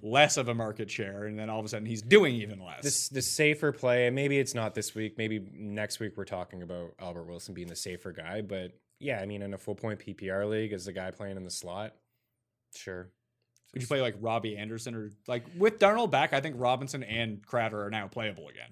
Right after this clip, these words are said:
Speaker 2: Yeah, I, I think R-, Robbie I would play. I think he has a tough matchup this week. Uh,
Speaker 1: Then play Jameson then.
Speaker 2: Yeah, Crowder I would one hundred percent play. I like him more than Robbie this week just because of that tough matchup. And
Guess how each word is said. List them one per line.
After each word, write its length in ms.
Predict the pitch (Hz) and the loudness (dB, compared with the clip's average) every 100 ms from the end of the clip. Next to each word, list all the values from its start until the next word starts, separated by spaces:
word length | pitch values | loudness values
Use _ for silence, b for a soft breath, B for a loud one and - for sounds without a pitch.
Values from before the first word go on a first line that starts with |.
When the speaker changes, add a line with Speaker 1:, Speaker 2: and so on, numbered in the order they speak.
| _ - | _ 2
Speaker 2:
Yeah, 420 | 151 151 135 143 | 10 12 10 6
I, 240 | 175 190 | 2 4
I 20 | 196 | 4
think 240 | 208 160 | 4 0
R-, 120 | 147 - | -2 -4
Robbie 480 | 151 147 165 196 185 | -2 2 4 6 8
I 60 | |
would 180 | 160 147 | 8 6
play. 240 | - 143 139 | 6 8 8
I 60 | |
think 100 | 143 | 8
he 40 | 147 | 2
has 80 | 135 | 0
a 60 | |
tough 280 | 113 123 117 | 2 2 4
matchup 320 | 117 113 104 | 2 2 0
this 220 | 104 107 123 | -2 -4 -2
week. 420 | 135 139 - - - | -4 -6 -12 -14 -8
Uh, 180 | 110 107 | -2 2
Speaker 1:
Then 160 | 156 | 2
play 220 | 143 156 143 | 6 6 6
Jameson 440 | 139 156 107 95 | 4 2 -4 -8
then. 160 | 67 - _ _ _ _ _ | -12 -18 _ _ _ _ _
Speaker 2:
Yeah, 240 | 156 127 113 | 0 2 2
Crowder 420 | - 131 160 147 | 4 10 10 10
I 60 | 117 | 8
would 240 | 120 110 | 4 2
one 180 | 110 120 | 4 4
hundred 300 | 117 117 113 | 4 0 0
percent 400 | 113 - 98 92 | -2 -4 -6 -6
play. 240 | - 98 | -4 -2
I 80 | 98 | -2
like 240 | 104 110 110 | -2 -4 -4
him 100 | 123 | -2
more 160 | 107 | -2
than 120 | 101 | 0
Robbie 260 | 98 98 98 | 0 0 -2
this 240 | 92 87 | -4 -8
week 240 | 98 92 - | -8 -10 -12
just 140 | 92 | -14
because 300 | 98 104 92 | -10 -8 -8
of 60 | 92 | -6
that 180 | 95 87 | -8 -6
tough 180 | 101 - | -8 -8
matchup. 400 | 92 90 98 92 | -10 -8 -8 -8
And 160 | 90 | -12